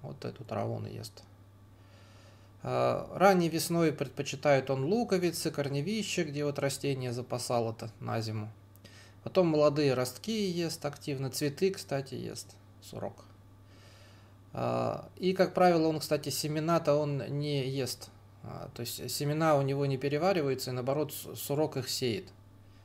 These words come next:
То есть вот он сожрал, допустим, траву, а семена у него не переварились, сурок там пошел куда-нибудь в нору или там еще куда-нибудь. Вот как раз покакал и таким образом посеял семечко.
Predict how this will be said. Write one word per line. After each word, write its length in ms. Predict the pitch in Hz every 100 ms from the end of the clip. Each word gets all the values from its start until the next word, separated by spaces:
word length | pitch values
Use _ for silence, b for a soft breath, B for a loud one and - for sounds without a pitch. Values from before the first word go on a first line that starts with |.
| b
То 60 | -
есть 160 | 113 135
вот 140 | 135
он 80 | 123
сожрал, 440 | 143 127 165 185
допустим, 500 | 139 127 120 - 117
траву, 380 | 113 127 127 107 B B B B
а 60 | 117
семена 380 | - 139 151 156
у 40 |
него 180 | 143 139
не 100 | 131
переварились, 600 | 143 139 156 226 165 -
сурок 300 | 151 147 139
там 180 | 123 117
пошел 320 | 131 139 127
куда-нибудь 260 | 127 113
в 60 | 127
нору 300 | 127 160 202
или 100 | 143
там 260 | 127 113 117
еще 200 | - 156
куда-нибудь. 500 | 135 131 117 110 113 - B B B B B B -
Вот 160 | 110 107
как 140 | 117 120
раз 160 | 120
покакал 540 | - 117 147 143 123 113
и 80 |
таким 280 | 110 110 123
образом 320 | 120 110 107
посеял 400 | 107 110 - 113
семечко. 540 | 101 - 104 - -